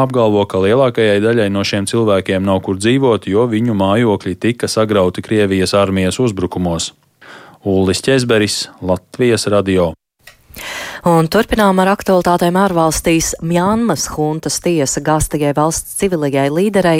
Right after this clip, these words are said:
Speaker 2: Aunai Sanai Suu Kyi ir piespriedusi sešus gadus cietumā par korupciju.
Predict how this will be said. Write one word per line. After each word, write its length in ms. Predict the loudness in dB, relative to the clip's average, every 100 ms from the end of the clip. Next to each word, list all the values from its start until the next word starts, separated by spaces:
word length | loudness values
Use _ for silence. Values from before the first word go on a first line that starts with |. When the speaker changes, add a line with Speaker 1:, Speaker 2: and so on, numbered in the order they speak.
| 0
Speaker 2:
Aunai 400 | 0 0 0 -2 -2
Sanai 420 | -2 0 -2 -2
Suu 240 | -2 -2 -2
Kyi 300 | 0 0 -2 -6 -14 -14 -4 -2
ir 100 | 2
piespriedusi 640 | 2 0 0 0 0 -2 -4
sešus 480 | 0 0 2 0 0
gadus 260 | 0 0 0 0
cietumā 400 | 0 2 0 0 0
par 180 | 0 -2 -4
korupciju. 640 | -6 -6 -8 -6 -4 -4